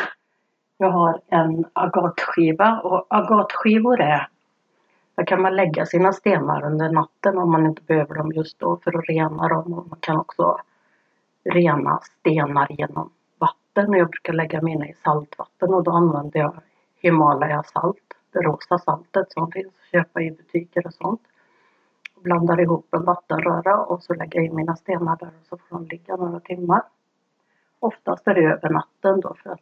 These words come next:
då ska jag egentligen inte hålla på med stenar och grejer. Fast det gör jag ju ändå. Jag har en jättestor bergkristall som ser ut som en jordglob.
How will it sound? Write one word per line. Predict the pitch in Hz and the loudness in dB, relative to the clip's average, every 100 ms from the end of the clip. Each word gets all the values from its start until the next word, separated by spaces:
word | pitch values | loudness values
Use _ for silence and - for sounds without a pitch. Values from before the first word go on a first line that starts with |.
| - | -16
då | - | -16
ska | - | -18
jag | 208 | -8
egentligen | 190 170 - 160 165 | -2 -2 -2 0 0
inte | 170 160 | 0 -4
hålla | 156 | -8
på | 160 151 | -4 -6
med | 147 _ | -6 _
stenar | - 180 - 175 214 | -2 -2 -2 -4 -2
och | 214 | -2
grejer. | 220 196 165 170 _ _ _ _ _ _ | 0 -2 -2 -4 _ _ _ _ _ _
Fast | _ | _
det | 185 | -2
gör | 185 170 | 2 4
jag | 160 | 4
ju | 160 | 2
ändå. | 165 165 190 220 - _ _ _ _ _ _ _ _ _ _ _ _ _ _ _ _ _ _ _ _ - | 2 0 0 0 -4 _ _ _ _ _ _ _ _ _ _ _ _ _ _ _ _ _ _ _ _ 2
Jag | 202 | 4
har | 185 175 175 - | 6 4 2 0
en | 165 160 160 - _ _ _ _ | 2 4 2 -2 _ _ _ _
jättestor | 214 180 165 175 175 180 165 | 0 0 2 0 2 2 2
bergkristall | 170 156 156 170 - 151 160 | 2 2 0 -2 0 0 0
som | 180 | -4
ser | 175 180 165 | -2 -2 -2
ut | - | -4
som | 165 156 | -2 0
en | 151 160 - | 0 -2 0
jordglob. | 165 160 - 160 170 | 0 0 -2 -4 -4